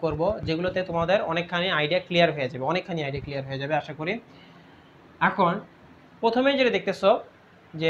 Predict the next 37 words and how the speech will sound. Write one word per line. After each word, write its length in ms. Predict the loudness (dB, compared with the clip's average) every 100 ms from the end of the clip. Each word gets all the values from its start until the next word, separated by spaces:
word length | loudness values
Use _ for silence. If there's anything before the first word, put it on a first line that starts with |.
| 2
সাতাশ 300 | 2 6 6
ডিগ্রি 160 | 4 0
সেলসিয়াস 300 | -2 -4 2
তাপমাত্রায় 520 | 4 4 0 4 4 2
ষোলো 220 | -2 4 6
গ্রাম 180 | 6 4
অক্সিজেনকে 580 | 2 0 -2 0 0 -2 -4 -18 -20 -14
সমষ্ণ 480 | -2 0 2 0 -2
প্রক্রিয়ায় 520 | 2 2 4 4 4 4 -10 -16
সংনমিত 640 | -2 2 4 4 4 6
বা 140 | 8 6
সংকুচিত 580 | 6 0 0 -4 0 0
করে 240 | 2 0
এর 160 | 2 2
আদি 280 | 4 4 6
আয়তনের 440 | 6 6 2 0 -2 -16 -20 0
এত 200 | 0 6
অংশে 300 | 6 4 0
রূপান্তরিত 460 | -2 2 2 2 2
করা 200 | 4 4
হইল, 200 | 4 4 2 2 -14 -20 -12 0
কৃত 140 | 6
কাজ 240 | 10 8 6 -2
কত? 180 | -4 -6 -10
কৃত 140 | -6 -2
কাজ, 200 | 0 0
তাহলে 180 | 0 4
আমরা 220 | 4 4
সমষ্ণ 460 | 0 2 2 2 -2 -2
প্রক্রিয়ার 320 | 0 0 0
কৃত 120 | 0
কাজ 180 | 2 2
আমরা 160 | 2 0
সরাসরি 460 | 0 -2 -2 -2
লিখবো। 240 | 0 0 0
আমরা 240 | 0 0
জানি 280 | 0 0 2